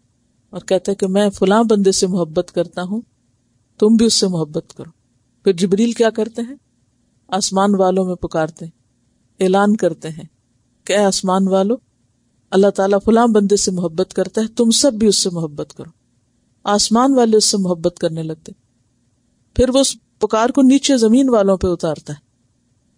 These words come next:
जमीन वालों के दिल में उस शख्स के लिए मोहब्बत डाल दी जाती है। लेकिन इसका आगाज कब होता है या कहाँ से होता है? जब आप अल्लाह से सच्ची मोहब्बत करने वाले हों।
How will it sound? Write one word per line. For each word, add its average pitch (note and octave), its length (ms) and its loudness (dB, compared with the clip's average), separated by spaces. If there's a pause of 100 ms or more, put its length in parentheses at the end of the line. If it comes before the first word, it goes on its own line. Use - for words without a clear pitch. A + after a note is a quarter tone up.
जमीन G#3+ 420 4
वालों G#3+ 340 4
के A3+ 160 0
दिल A3+ 240 2
में G#3+ 140 2
उस F#3+ 260 0
शख्स - 280 -2
के F#3+ 100 -2
लिए F#3 120 2
मोहब्बत E3+ 380 -2
डाल D#3 240 -2
दी D#3+ 120 -6
जाती D3 300 -8
है। D3 120 -20 (720)
लेकिन G#3 280 2
इसका G3 260 0
आगाज F3+ 380 0
कब F#3+ 240 -2
होता F#3+ 240 -8
है F#3+ 160 -4
या F#3 140 -2
कहाँ F#3 260 -2
से G3 140 -4
होता F3+ 240 -8
है? F#3+ 160 -16 (800)
जब F3+ 160 -2 (200)
आप G3+ 280 2 (800)
अल्लाह F3+ 320 2
से G#3 160 -2
सच्ची - 400 -2
मोहब्बत E3 440 -4
करने D#3+ 300 -8
वाले D3+ 240 -10
हों। D3 100 -18